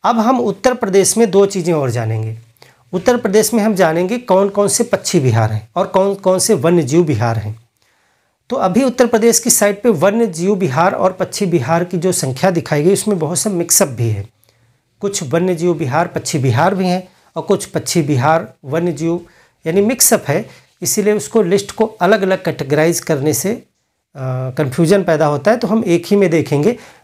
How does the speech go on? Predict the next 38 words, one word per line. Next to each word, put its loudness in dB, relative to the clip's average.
ज़्यादातर 0
कोशिश -2
करेंगे 0
कि -4
जो 2
पक्षी -4
विहार 2
हैं -2
वो 0
अलग 0
और -4
वन्य 0
जीव -4
विहार -4
अलग -4
हम -4
देखेंगे। -2
दो, -4
अ, -8
इसके 0
बाद 0
जो -2
दो -2
क्लास 0
होंगी -4
वो 2
मैप 0
पर 0
होंगी, -4
बिना -2
फेस 0
के 0
मैप 0
पर -2
हम -6
आपको -4
चिन्हित -2
करके -6